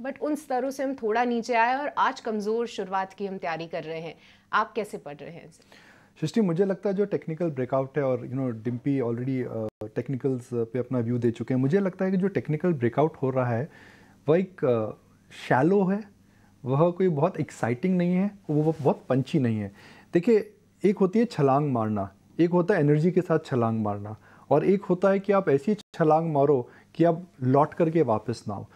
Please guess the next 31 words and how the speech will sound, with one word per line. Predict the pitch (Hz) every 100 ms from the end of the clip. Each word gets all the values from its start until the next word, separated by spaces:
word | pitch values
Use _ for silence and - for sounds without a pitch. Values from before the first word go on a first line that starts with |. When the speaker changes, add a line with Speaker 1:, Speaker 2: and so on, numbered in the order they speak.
| - -
Speaker 2:
तो | 175
मुझे | 170 226
लग | 220 202
रहा | 220
है | 226
कि | 233
आप | 233
incrementally | - 175 165 233 247 247 254
ऊपर | 185 202
जा | 151 139
रहे | 143 139
हैं, | 139 208 - _ -
मगर | 147 170 196 190
डायरेक्शनली | 127 135 165 - 240 226
ये | 233
जो | 208
मार्केट | 202 123 - 185 196
है | 180
इस | 180
समय | 170 175
आपको | 170 175
बहुत | 147 190
ऑप्शंस | 120 - - 175
नहीं | 165 160
दे | 143 135
रहा | 135
है |
कि | 147
आप | 185 180
ट्रेड | - 120
करें। | - 107